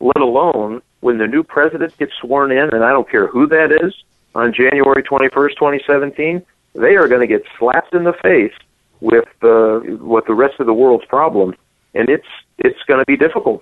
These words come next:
for us. And it, it, if we don't deal with those issues in a timely way, they just get more complex and more difficult to solve.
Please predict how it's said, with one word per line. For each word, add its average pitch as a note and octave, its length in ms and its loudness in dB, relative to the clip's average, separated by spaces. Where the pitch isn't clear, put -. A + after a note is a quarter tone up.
for F#2+ 260 4
us. - 80 -8
And A#2 200 0
it, G2 120 -2
it, B2+ 260 2
if - 180 -2
we C3 100 2
don't C3 320 0
deal C#3+ 220 4
with A#2+ 140 2
those B2+ 260 4
issues B2 420 -2
in A2 80 0
a A2 80 2
timely A#2+ 480 0
way, G#2+ 480 4
they A#2+ 160 2
just D3 240 -4
get - 120 -4
more A#2+ 200 0
complex B2 520 -2
and A2 100 -4
more A2+ 240 0
difficult G#2+ 480 -4
to F#2 180 -8
solve. - 380 -2